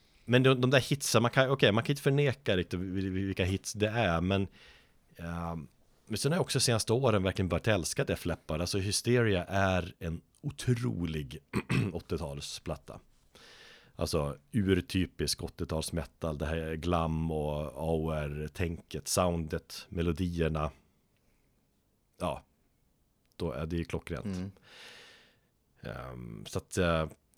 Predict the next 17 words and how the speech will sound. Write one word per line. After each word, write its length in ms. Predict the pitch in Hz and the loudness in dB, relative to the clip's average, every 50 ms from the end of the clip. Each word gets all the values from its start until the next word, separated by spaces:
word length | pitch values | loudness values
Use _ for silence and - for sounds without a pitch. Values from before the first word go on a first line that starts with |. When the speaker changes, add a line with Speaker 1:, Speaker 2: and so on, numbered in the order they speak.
| _ - | _ -6
Speaker 1:
lyssna 320 | 110 131 139 - - 151 | -2 -2 0 2 0 2
på 120 | - 131 | 4 6
den 240 | 117 120 117 110 92 | 6 6 4 4 2
och 100 | 82 101 | 0 2
bara 140 | 104 101 95 | 2 4 4
liksom, 460 | 98 101 - - 87 76 73 73 76 - | 2 2 0 0 0 0 0 -2 -4 -6
du 80 | 95 87 | -4 -4
vet, 340 | 69 - - - - - - - - - - - - 95 | -4 -6 -8 -12 -16 -16 -16 -18 -18 -16 -12 -8 -6 -4
<laughs> 340 | - - - - - - | -4 -4 -6 -8 -8 -6
njuta 420 | - 98 131 143 110 - - - 98 | -4 -2 -2 -2 -2 -4 -4 -2 -2
av 80 | 82 | -2
åttiotalet 680 | 80 76 - - 82 - 104 104 90 - - - - - _ - | -2 -4 -4 -6 -4 -2 -2 -2 -2 -4 -10 -14 -20 -20 _ -6
och 300 | - 87 - - - 87 | -6 -6 -6 -6 -10 -10
melodierna, 540 | 90 80 78 82 85 90 101 101 80 76 71 | -6 -4 -2 -2 -2 -2 -2 -2 -2 -4 -4
så, 120 | - - 73 | -4 -4 -6
Speaker 2:
Mm. 140 | - 135 | -4 -4
Speaker 1:
så, 360 | - 87 80 76 73 73 71 | -2 -2 0 0 -2 -4 -6